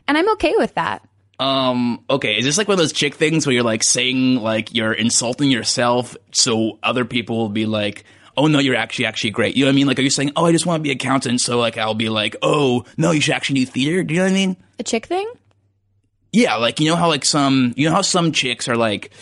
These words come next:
Speaker 2: "Oh, I look so ugly." And I'm like, "No, you don't. You actually look really hot right now." Um, I'm like, "Oh, thank you. That's what I wanted you to say."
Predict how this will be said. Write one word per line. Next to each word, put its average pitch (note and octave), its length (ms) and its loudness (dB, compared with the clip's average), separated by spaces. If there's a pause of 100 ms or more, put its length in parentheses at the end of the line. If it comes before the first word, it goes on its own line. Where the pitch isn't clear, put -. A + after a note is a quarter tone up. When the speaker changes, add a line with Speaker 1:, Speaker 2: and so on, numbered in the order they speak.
(480)
Speaker 2:
"Oh, - 80 2
I - 80 2
look G3+ 140 0
so E3 300 2
ugly." D3+ 880 0
And C3 100 0
I'm C3 120 2
like, A#2+ 160 -4
"No, - 120 -2
you C#3 120 -2
don't. F2+ 200 0
You A#2+ 80 0
actually - 220 -4
look D#3+ 80 -8
really F3 140 4
hot D#3+ 240 -2
right C3+ 160 0
now." A#2+ 440 2
Um, G#2+ 460 0 (280)
I'm B2+ 60 0
like, C3+ 140 0
"Oh, E3+ 140 0
thank D3 240 0
you. C#3 60 0
That's B2+ 120 -2
what C3+ 80 -2
I - 20 0
wanted B2+ 240 2
you B2 60 0
to A#2 60 -2
say." - 320 -2